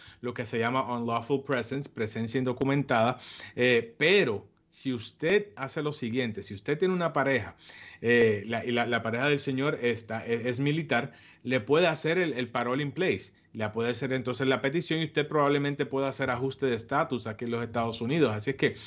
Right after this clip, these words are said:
antes de, de tomar esa decisión de salir del país, consulte con un abogado de inmigración, no se lance a dañar su caso.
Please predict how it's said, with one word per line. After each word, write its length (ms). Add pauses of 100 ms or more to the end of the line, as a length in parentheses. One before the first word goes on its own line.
(120)
antes 360
de, 260
de 140
tomar 300
esa 160
decisión 360
de 100
salir 200
del 140
país, 340 (200)
consulte 420
con 120
un 80
abogado 280
de 60
inmigración, 500
no 80
se 140
lance 260
a 60
dañar 240
su 160
caso. 260